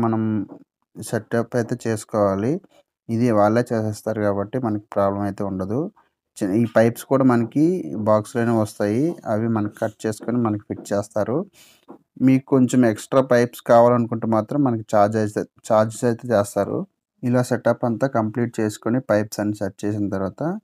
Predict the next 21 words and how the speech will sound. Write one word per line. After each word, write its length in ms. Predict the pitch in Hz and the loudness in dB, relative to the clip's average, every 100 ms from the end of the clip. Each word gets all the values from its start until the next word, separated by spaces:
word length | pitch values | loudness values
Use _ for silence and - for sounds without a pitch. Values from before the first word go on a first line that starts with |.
| _ _ _ _ - | _ _ _ _ -10
మనకి 260 | 104 104 101 95 | -8 -6 -4 -4
అలా 140 | 98 98 | -4 -4
వెళ్ళిపోవడం 420 | 98 98 101 104 101 | -6 -6 -6 -4 -4
జరుగుతుంది. 420 | 98 - 95 107 131 | -6 -8 -6 -2 -2
ఇది 120 | 107 104 | -2 -2
అంతా 240 | 101 104 135 120 | -2 -2 -2 -2
ఒక 180 | - - - 104 | -2 -8 -6 -6
హాఫ్ 200 | 101 113 | -4 -2
అన్ 60 | 117 | -2
అవర్ 160 | 113 113 | -2 -2
అయితే 180 | 110 123 - | -4 -6 -6
పడుతుంది 440 | 104 - 107 107 117 | -6 -6 -6 -4 -4
ఈ 40 | 107 | -8
సెటప్ 300 | 92 90 - 104 | -10 -12 -10 -10
మొత్తం. 260 | 95 - 113 196 _ _ _ - - | -10 -6 -6 -8 _ _ _ -18 -10
So, 80 | 127 113 | -6 -2
ఈ 40 | 104 90 - | -2 -4 -4
హాఫ్ 160 | 104 104 | -6 -4
అన్ 80 | 107 | -4
అవర్ 100 | 107 | -2
మనం 160 | 104 | -2